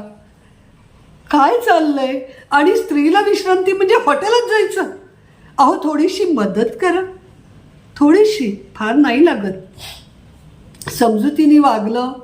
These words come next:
काही गोष्टी समजून घेतल्या, तर तुम्ही किती आनंद घेऊ शकता. अरे, हॉटेलमध्ये चार तुकडे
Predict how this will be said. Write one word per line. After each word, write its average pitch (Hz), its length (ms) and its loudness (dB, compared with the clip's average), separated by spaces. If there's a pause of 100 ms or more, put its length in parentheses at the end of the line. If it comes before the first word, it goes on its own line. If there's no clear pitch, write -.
(640)
काही 226 200 0
गोष्टी 233 360 -2
समजून 233 480 0
घेतल्या, 208 440 -2 (560)
तर 254 340 4
तुम्ही 294 180 4
किती 285 540 2
आनंद 339 460 2
घेऊ 285 340 -2
शकता. 240 460 -4 (280)
अरे, 330 140 4
हॉटेलमध्ये 359 720 2
चार 311 300 2
तुकडे 349 320 -2